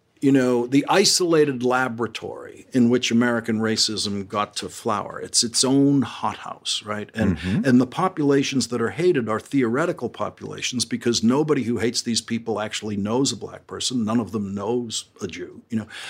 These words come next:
Speaker 1: So it's this odd
Speaker 2: Or if you do,
Speaker 1: thing.
Speaker 2: it's like, "Well, that person is different."
Speaker 1: Exactly. Every, every single,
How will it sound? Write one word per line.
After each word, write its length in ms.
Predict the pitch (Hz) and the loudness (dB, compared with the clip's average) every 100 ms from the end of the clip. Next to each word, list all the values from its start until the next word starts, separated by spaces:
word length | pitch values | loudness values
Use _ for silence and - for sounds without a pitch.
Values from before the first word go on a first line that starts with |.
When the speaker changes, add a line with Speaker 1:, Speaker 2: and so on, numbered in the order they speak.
| - | -12
Speaker 1:
So 240 | - 147 135 | -2 2 4
it's 160 | 127 | 2
this 260 | - 147 - _ _ _ _ - | 0 0 -2 _ _ _ _ 0
odd 640 | 127 143 139 127 120 107 - _ 175 | 2 4 2 0 -4 -12 -18 _ 0
Speaker 2:
Or 80 | |
if 80 | 180 | 0
you 100 | 190 | 0
do, 380 | 165 170 220 196 | 0 4 6 6
Speaker 1:
thing. 80 | 175 | 6
Speaker 2:
it's 120 | 170 | 4
like, 140 | 165 | 2
"Well, 100 | 170 165 | 4 4
that 340 | 208 214 - | 2 0 0
person 600 | - 180 170 - 147 131 | 2 4 4 2 4 4
is 300 | 120 107 - | 2 -2 -4
different." 480 | - 117 113 95 82 | -2 0 0 0 0
Speaker 1:
Exactly. 500 | 113 143 127 98 117 | 2 2 0 -2 0
Every, 280 | 143 165 160 | 2 2 2
every 280 | 139 147 196 | 2 4 2
single, 400 | - 175 165 156 | 2 0 -2 -2